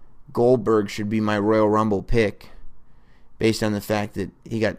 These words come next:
knocked loopy by his door <laughs> on Raw. Poor Goldberg.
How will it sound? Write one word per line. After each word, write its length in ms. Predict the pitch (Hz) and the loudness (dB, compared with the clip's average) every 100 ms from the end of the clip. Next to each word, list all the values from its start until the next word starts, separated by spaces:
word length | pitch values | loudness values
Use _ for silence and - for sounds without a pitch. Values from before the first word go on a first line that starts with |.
| - | -10
knocked 360 | - 110 110 110 | -4 -2 -2 0
loopy 320 | 117 120 104 | 0 2 -2
by 160 | 95 98 | -4 -6
his 180 | 95 | -6
door 460 | 101 107 101 98 98 - - - - | -6 -2 0 0 -2 -6 -10 -14 -16
<laughs> 300 | - - - | -6 -4 -2
on 240 | 226 131 | 0 2
Raw. 400 | 117 107 107 127 - | 2 2 2 -2 0
Poor 180 | - 160 | 4 4
Goldberg. 560 | 107 - - - 92 | 4 -6 -6 -6 -6